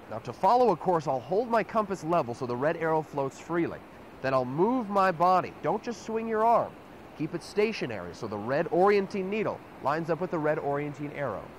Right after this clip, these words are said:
Once you're lined up, you can use the travel arrow to guide us to our destination. But make sure you're always traveling in the same direction that the arrow is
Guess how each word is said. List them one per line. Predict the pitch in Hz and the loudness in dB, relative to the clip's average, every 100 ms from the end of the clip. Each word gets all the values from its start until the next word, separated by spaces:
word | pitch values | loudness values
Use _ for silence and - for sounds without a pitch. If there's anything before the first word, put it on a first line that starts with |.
| - - - | -18 -16 0
Once | 285 311 | 2 2
you're | 285 | 0
lined | 214 208 208 | 2 2 4
up, | 202 196 | 0 0
you | |
can | 190 185 | -4 -4
use | 240 240 | -4 -4
the | 208 | -6
travel | - 220 220 214 190 | 0 4 4 4 6
arrow | 196 196 | 6 2
to | 190 | 0
guide | 156 175 220 | 2 2 2
us | 240 - | 0 0
to | 220 | 2
our | 202 190 | 4 4
destination. | 175 175 170 156 117 - 80 - - - - - | 0 0 -2 -2 -4 -8 -14 -18 -20 -20 -12 -8
But | 151 | -2
make | 233 | -2
sure | - 262 | 0 0
you're | 196 | 2
always | 165 165 226 269 - | 4 4 4 2 -2
traveling | - 226 220 165 135 | 0 2 2 0 -4
in | 135 | -6
the | 123 | -6
same | 156 175 | -4 -4
direction | 202 175 160 - 170 | -2 -2 -2 -2 -6
that | 160 | -4
the | 151 | -2
arrow | 160 170 | 0 0
is | 165 | -2